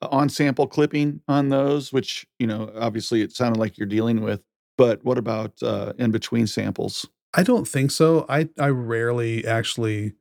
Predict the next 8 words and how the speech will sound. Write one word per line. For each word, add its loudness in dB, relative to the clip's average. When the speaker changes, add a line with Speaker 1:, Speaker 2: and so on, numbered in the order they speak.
Speaker 2:
push 0
those -2
plugins 0
to -8
do -2
that. 0
Um, -6
I, -10